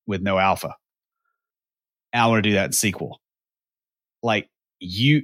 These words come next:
you can do it. You can, like, in S Q L Server, you can actually write C sharp code and host it inside S Q L Server.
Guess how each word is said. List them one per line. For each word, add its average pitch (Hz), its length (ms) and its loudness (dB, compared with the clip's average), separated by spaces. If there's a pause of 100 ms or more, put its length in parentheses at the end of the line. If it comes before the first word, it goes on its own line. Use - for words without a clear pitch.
you 143 140 2
can 143 280 2
do 220 220 6
it. 95 300 0
You 135 140 0
can, 113 340 0
like, 110 200 0
in 107 60 -2
S - 80 -4
Q 160 140 4
L 147 60 0
Server, 117 280 4
you 101 160 2
can 120 120 0
actually 123 240 2
write 120 160 4
C 143 140 2
sharp 135 280 4
code 151 360 6
and - 200 -2
host 151 360 4
it - 140 -8
inside 120 280 2
S 107 100 -2
Q 175 160 4
L 127 80 2
Server. 113 400 2